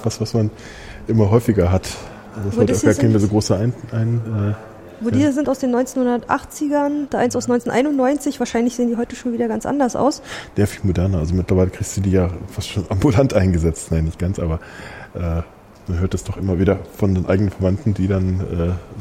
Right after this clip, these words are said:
Speaker 1: sowas kriegen, dann relativ schnell auch wieder raus sind und auf den Beinen sind. Das ist heute also gar nicht mehr so ein großes Problem.
Speaker 2: Mal hier so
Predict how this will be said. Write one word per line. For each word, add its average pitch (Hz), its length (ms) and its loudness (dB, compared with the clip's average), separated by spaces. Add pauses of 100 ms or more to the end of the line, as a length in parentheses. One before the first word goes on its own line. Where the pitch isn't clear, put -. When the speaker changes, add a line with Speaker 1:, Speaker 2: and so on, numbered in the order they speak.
Speaker 1:
sowas 92 180 -2
kriegen, 110 360 2
dann 98 140 0
relativ 98 360 2
schnell 104 180 2
auch - 140 0
wieder 90 140 2
raus 92 300 4
sind 120 140 2
und 101 60 -2
auf 95 100 -6
den - 80 -4
Beinen 101 260 4
sind. 123 240 2 (600)
Das - 100 -18
ist - 60 0
heute 107 120 2
also 90 120 0
gar 98 120 4
nicht 101 120 0
mehr 98 100 2
so 95 40 4
ein 104 80 4
großes - 260 0
Problem. 87 460 2 (2500)
Speaker 2:
Mal 208 100 0
hier 214 120 2
so 208 200 0